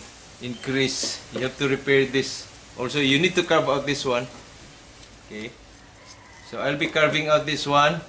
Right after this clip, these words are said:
here and there. So I'll be using my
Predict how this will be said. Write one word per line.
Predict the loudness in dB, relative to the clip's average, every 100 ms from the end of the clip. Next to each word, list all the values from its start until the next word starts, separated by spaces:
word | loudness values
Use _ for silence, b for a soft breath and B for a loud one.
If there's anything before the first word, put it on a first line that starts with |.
| -18 -20 -20 -20 -10
here | -2 0 -2 -6 -20 -20 -16
and | -8
there. | -6 -6
So | 0 0 2 0 0 2 2 -2 -10 -8
I'll | -2 -2
be | 0
using | 2 2 2 0 0 0
my | 0 0 -2